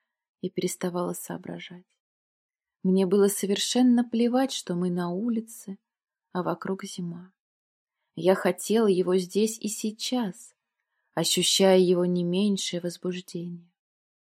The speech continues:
Но стоило мне потянуться пальцами к пуговице на его джинсах, Лиам тут же перехватил мои руки, прижимая их над моей головой, и отстранился. «Ещё слишком рано, дед», —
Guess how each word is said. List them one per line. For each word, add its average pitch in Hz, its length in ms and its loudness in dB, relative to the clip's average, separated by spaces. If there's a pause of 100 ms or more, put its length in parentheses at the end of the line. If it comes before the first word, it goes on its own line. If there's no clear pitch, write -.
(380)
Но 185 140 2
стоило 202 480 4
мне 190 180 4
потянуться 190 640 0
пальцами 196 680 0
к - 160 -10
пуговице 180 560 -2
на 175 140 -2
его 175 160 -2
джинсах, 220 760 -2 (460)
Лиам 254 380 6
тут 277 200 0
же 214 120 2
перехватил 208 680 0
мои 220 360 2
руки, 185 520 -8 (520)
прижимая 180 580 2
их - 320 -6
над 175 100 -6
моей 180 320 -2
головой, 180 640 -6 (500)
и 175 80 -8
отстранился. 170 880 -12 (1200)
«Ещё 165 220 -8
слишком 180 440 -4
рано, 165 340 -2
дед», — 165 300 -10